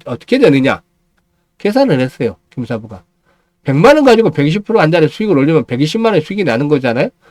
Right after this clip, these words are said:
그럼 원금까지 합하면 이백이십이 되죠. 그런데 이백이십을 재투자를 하면 그 다음 달에 이백이십에 백이십 프로는 이백육십사만 원이 되는 거죠, 수익이. 수익금하고 이게 이백이십만 원 합하면 사백팔십사만 원이 되고, 이렇게 재투자를 꾸준히 하다 보면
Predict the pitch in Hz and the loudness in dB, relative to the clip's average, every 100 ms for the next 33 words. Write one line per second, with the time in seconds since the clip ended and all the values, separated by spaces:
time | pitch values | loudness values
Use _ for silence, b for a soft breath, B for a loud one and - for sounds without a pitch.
0 | b 277 196 226 233 202 175 208 220 143 | b 0 0 0 -2 0 0 0 -2 0
1 | 165 127 131 - 131 117 107 104 - _ | 0 0 -2 -4 -4 -4 -6 -10 -20 _
2 | _ 226 285 156 233 190 226 262 226 139 | _ -2 2 2 2 -2 -2 0 0 -2
3 | 143 208 202 175 - 180 - - 185 139 | -4 -4 -4 -4 -2 -2 -2 -6 -4 -4
4 | 117 151 135 127 110 b b b - 214 | -4 -4 -2 -2 -4 b b b -2 0
5 | 139 143 151 190 214 139 151 - 131 - | 2 0 0 -4 0 0 2 0 -2 -4
6 | 175 127 123 123 - 175 220 123 165 123 | -4 -4 -8 -10 -10 -6 -4 -2 -2 -4
7 | 117 - - 175 185 143 113 107 101 98 | -8 -12 -6 -4 -2 -2 -4 -6 -10 -14
8 | 98 - - 104 127 269 - _ _ - | -16 -14 -10 -6 -2 -2 -6 _ _ -4
9 | 285 - - 226 185 160 160 151 151 143 | -4 -6 -6 -2 -2 -2 0 0 0 -4
10 | 139 131 123 113 117 185 247 b b - | -6 -6 -6 -8 -6 -4 -6 b b -6
11 | 151 139 147 127 - 143 123 107 98 95 | -4 -4 -6 -10 -10 -8 -6 -8 -12 -18
12 | b b - 202 233 262 170 170 - 214 | b b -6 -4 -2 0 0 0 -2 -4
13 | 190 190 196 240 175 160 151 120 127 160 | -2 -2 -2 -2 -2 0 0 0 0 0